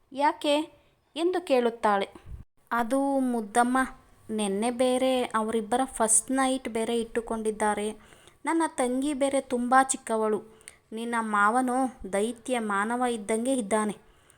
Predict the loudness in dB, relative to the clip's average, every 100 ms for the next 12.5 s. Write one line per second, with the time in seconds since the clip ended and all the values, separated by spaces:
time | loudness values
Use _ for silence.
0 | _ -8 -4 -4 -2 -2 -2 -4 -4 -2
1 | -2 -2 -2 0 4 4 4 0 -2 -2
2 | 0 -2 0 0 0 0 0 -2 -14 -20
3 | -20 -20 _ _ -16 -12 -4 -2 0 0
4 | 0 -2 -2 0 0 0 -4 -4 0 0
5 | 0 2 2 2 0 2 2 0 0 2
6 | 0 2 2 4 2 2 2 2 2 0
7 | -2 -2 -2 0 0 0 -2 -6 -20 _
8 | _ _ _ -8 -2 0 0 -4 -6 -2
9 | 0 2 4 2 -2 -6 -4 0 2 2
10 | 4 2 2 -2 -4 0 2 0 -4 -14
11 | -12 -6 -2 -2 -2 -4 -4 -2 0 -2
12 | -2 -4 -4 -8